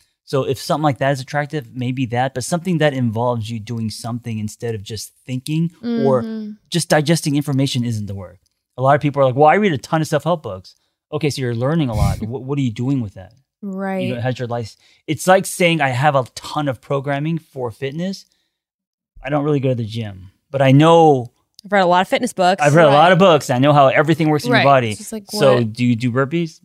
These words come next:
Speaker 2: Mm-hmm.
Speaker 1: No, yeah, you know, so, um, d-, what they say, uh, quote unquote, doing the work,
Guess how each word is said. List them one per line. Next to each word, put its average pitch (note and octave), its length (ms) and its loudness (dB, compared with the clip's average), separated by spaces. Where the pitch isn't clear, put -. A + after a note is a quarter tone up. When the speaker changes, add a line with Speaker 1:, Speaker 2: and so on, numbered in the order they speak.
Speaker 2:
Mm-hmm. G#3+ 320 -8
Speaker 1:
No, C3 720 -4
yeah, A#2 180 -8
you G#2+ 260 -6
know, G2 120 -12
so, G#2+ 360 -10
um, A2 500 -6
d-, - 160 -14
what B2 180 -8
they A#2 120 -8
say, A2 400 -10
uh, G#2+ 80 -12
quote A#2 160 -10
unquote, A2 180 -10
doing A2+ 220 -4
the G#2+ 60 -6
work, A2 440 -6